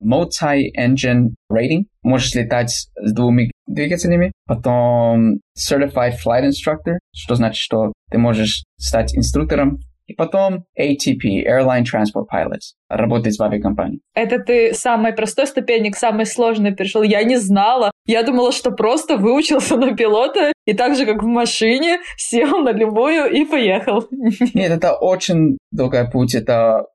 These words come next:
Speaker 1: вот почему средний возраст пилотов — это сорок, пятьдесят, потому что два, три, четыре года учишься летать на самолете. Это не так просто. Просто летать на маленьком самолете, как у меня, Cessna.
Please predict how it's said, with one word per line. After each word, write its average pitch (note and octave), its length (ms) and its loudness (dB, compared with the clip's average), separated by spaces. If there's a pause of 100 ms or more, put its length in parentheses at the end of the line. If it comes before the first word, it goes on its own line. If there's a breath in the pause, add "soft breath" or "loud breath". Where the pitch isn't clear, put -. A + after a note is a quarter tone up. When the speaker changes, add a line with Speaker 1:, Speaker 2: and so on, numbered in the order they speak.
(100)
Speaker 1:
вот C#3+ 220 -2
почему C#3+ 400 2
средний C3+ 540 0
возраст A#2+ 460 2
пилотов — B2+ 440 0
это G#2+ 600 0 (120)
сорок, - 800 -4 (260)
пятьдесят, A#2 600 0 (420)
потому C3 300 0
что C3+ 440 0 (140)
два, A#2 280 0
три, A#2 340 0
четыре A2 320 -2
года G#2+ 380 0 (180)
учишься - 540 -4
летать G#2+ 340 0
на A2 80 0
самолете. G#2 520 0 (100)
Это C3+ 200 -2
не C#3+ 120 2
так C3+ 220 -2
просто. C3 380 -2 (140)
Просто F3 300 -2
летать C3 360 0
на A#2+ 280 0
маленьком A#2+ 380 0
самолете, A2+ 460 0
как G#2+ 280 -4
у A2 40 0
меня, A2+ 360 2 (180)
Cessna. C#3+ 460 -2